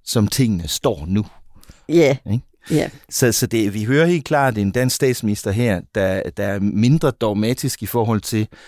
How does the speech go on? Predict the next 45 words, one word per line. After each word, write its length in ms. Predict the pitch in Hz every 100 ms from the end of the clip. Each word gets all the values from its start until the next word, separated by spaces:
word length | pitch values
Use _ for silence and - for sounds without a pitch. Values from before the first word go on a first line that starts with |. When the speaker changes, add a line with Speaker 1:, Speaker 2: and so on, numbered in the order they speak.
| -
Speaker 1:
hvad 120 | - 101
hun 120 | 104
synes, 460 | - 110 113 - -
E 120 | 107
U 80 | 95
skal 180 | - 95
betale 420 | 87 117 110 90
for, 340 | - 92 87
og 60 | 85
hvad 140 | 90
Danmark 360 | 90 95 104 -
skal 200 | - 85
være 160 | 90
med 160 | 90 120
til 140 | -
at 120 | 101 82
betale 400 | 87 98 82 76
for. 260 | 82 82 - - - _ -
Det 140 | 90
vigtige, 520 | 107 123 - 98 85 - - -
det 180 | 104 101
er 120 | 98
nu, 260 | 98 95 95
at 140 | 92
Europa 360 | 90 85 90 107
er 80 | 82
truet, 440 | - 90 85 95 -
og 220 | - 85
Danmark 320 | 82 82 92
er 40 | 92
truet. 440 | - 80 80 92 _ _ _ 165
Speaker 2:
Ja, 140 | 143 -
og 120 | 160
det 140 | 202 -
passer 320 | 190 - 185
jo 60 |
meget 240 | 165 143 147
godt 220 | 143 143 -
ind 180 | 151 - _
i, 300 | 160 151 143 _ _ _ _ _
øh, 600 | 131 131 98 87 73 73 - _ -
i 120 | 156 -
den 160 | 170 - _
sådan 360 | - 147 143 - -
generelle 720 | 151 135 - 160 - 180